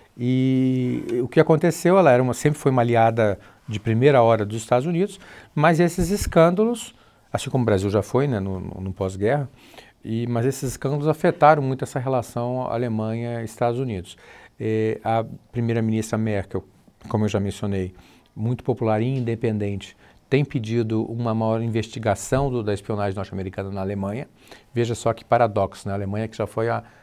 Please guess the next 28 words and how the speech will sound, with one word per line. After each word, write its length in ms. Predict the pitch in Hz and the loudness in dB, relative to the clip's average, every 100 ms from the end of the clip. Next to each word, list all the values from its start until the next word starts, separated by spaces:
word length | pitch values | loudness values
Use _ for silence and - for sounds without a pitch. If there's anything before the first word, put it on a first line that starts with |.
| _ | _
a 80 | - | 0
rainha 380 | 107 135 123 135 | 4 6 6 2
da 100 | 120 | 2
espionagem, 680 | 117 - 120 117 123 147 147 | 0 2 2 2 2 2 0
né, 200 | 127 143 - - _ | -2 -4 -10 -20 _
perdeu 360 | 131 123 113 135 | 2 4 6 6
o 60 | |
posto 360 | 131 127 127 - | 6 2 0 0
agora 300 | 117 117 127 | 0 0 0
para 120 | 139 | -4
os 60 | 127 | -4
Estados 200 | 139 135 | -4 -2
Unidos. 300 | 131 101 - - - | -4 -6 -12 -20 -20
Inclusive, 400 | - - 113 139 | -10 -4 -2 0
a 80 | 170 | 2
Merkel 360 | 135 120 135 151 | 2 0 -2 -4
tem 120 | 135 | -6
falado 320 | - 120 117 | -2 0 0
muito 220 | 110 - | -4 -6
da 100 | - | -8
questão 260 | - 131 135 | -8 -8 -8
dos 120 | 131 | -6
direitos 480 | 127 139 110 120 - | -4 -2 -2 -4 -6
dos 140 | 147 143 | -6 -4
indivíduos, 520 | 147 139 117 117 98 | -4 -4 -6 -8 -8
direitos 340 | 101 104 - | -8 -8 -10
dos 80 | - | -16
cidadãos, 480 | 107 110 101 123 | -6 -4 -2 -6